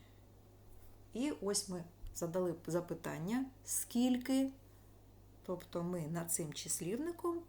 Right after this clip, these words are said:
пишемо питання, на які вони відповідають у реченні. І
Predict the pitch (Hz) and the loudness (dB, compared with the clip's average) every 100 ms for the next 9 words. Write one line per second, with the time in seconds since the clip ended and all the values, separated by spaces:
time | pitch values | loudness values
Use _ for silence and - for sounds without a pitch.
0 | - 170 208 - 262 269 277 - - - | -6 -4 -2 0 2 4 2 -4 -20 -20
1 | - - - 196 - 160 170 214 277 320 | -20 -10 0 0 2 -2 2 4 4 4
2 | 339 - - - - - 185 175 170 165 | -2 -8 -20 -20 -18 -4 0 2 2 0
3 | - 294 208 170 220 214 - 180 170 147 | 2 2 4 2 2 0 0 0 0 0
4 | 156 196 202 - 185 190 165 - - 156 | -2 -2 -4 -4 0 2 2 0 -6 -8
5 | 156 - - - - - - - - - | -10 -12 -16 -20 -20 -20 -20 -20 -20 -20
6 | - - - - - 311 | -20 -20 -20 -12 2 4